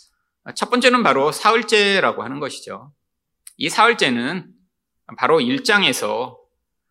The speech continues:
빌립과 나다나엘을 제자로 부르신 이후에, 어, 사흘째라고 하는 날입니다. 그런데 일 장에는 계속해서 시간을 이야기하는 설명들이 나오고요.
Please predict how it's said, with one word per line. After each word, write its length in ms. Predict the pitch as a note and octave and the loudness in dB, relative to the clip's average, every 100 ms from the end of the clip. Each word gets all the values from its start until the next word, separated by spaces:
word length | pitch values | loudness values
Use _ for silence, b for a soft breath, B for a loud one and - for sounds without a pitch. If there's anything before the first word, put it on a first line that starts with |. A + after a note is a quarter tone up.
| _ _ | _ _
빌립과 480 | - D3 F3+ F#3+ F#3 | -2 2 4 4 4
나다나엘을 1040 | A#2+ B2 D#3 E3+ E3 C3 A#2 A#2 E3 E3+ | 4 4 4 2 2 0 0 0 0 -4
제자로 480 | - C3 B2+ C#3 B2+ | -2 0 2 0 -2
부르신 400 | C3 B2+ B2 C#3 | -4 -6 -6 -6
이후에, 760 | A2 A2+ A#2+ A#2 A#2 E3 - _ | -6 -8 -10 -4 -2 -2 -4 _
어, 100 | A2 | -16
사흘째라고 920 | - F3 F#3 F#3 F3 D#3+ D#3+ A2+ - | -4 0 0 0 0 2 0 -2 -10
하는 160 | G#2+ B2+ | -10 -6
날입니다. 640 | D3 G#2+ G#2+ G#2+ A2 B2 _ _ _ _ _ _ _ | -4 -6 -10 -10 -10 -10 _ _ _ _ _ _ _
그런데 240 | _ C#3 G3+ | _ 0 2
일 260 | C#3+ C#3 | 2 0
장에는 400 | C#3 A3 D#3 D3 | 0 2 2 -2
계속해서 600 | E3+ - - G3 F3 C#3+ | -6 -12 -12 -8 -6 -6
시간을 800 | C3 - A3+ G#3+ C3+ A#2+ D#3 D3 _ _ _ _ _ _ _ | -8 -2 0 0 0 -2 -4 -6 _ _ _ _ _ _ _
이야기하는 920 | A#2+ B2 D3+ F3 D#3 A#2+ A2+ D3+ C#3 - A#2 | -2 2 2 2 2 0 -6 -10 -12 -16 -12
설명들이 500 | F#3 G3 F3 D3 A#2 | -8 -6 -6 -6 -4
나오고요. 640 | G2+ G2 A2+ D3 F3 - | -4 -6 -6 -6 -6 -10